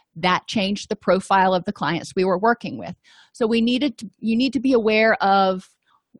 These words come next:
who your agency serves and then, you know, who they might be serving in the future. You need to identify services needed by clients. You know, not everybody needs transportation. If you live in a metropolitan area that has great bus service,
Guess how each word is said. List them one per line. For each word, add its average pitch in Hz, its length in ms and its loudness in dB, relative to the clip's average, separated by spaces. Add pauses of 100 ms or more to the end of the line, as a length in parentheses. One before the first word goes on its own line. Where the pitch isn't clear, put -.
who 294 160 2
your 277 180 4
agency 226 400 -2
serves 196 640 0
and 202 260 0
then, 202 520 0 (360)
you 208 140 -4
know, - 120 -8 (400)
who 269 140 2
they 214 140 2
might 202 360 0
be 208 100 -4
serving 190 400 -2
in 175 60 -4
the 175 80 -4
future. - 500 -10 (800)
You 262 100 2
need 294 140 4
to 311 80 2
identify 294 440 2
services 285 600 -2
needed 240 480 0
by 175 160 -2
clients. - 640 -8 (220)
You 233 100 -2
know, 247 120 0
not 269 260 4
everybody 277 500 2
needs 269 260 0
transportation. 190 800 -4
If 151 120 -10
you 233 120 -4
live 233 360 2
in 208 160 -2
a 196 40 2
metropolitan 220 840 0
area 214 340 0
that 143 80 -4
has 175 180 -4
great 180 360 -4
bus 208 200 2
service, 208 520 -2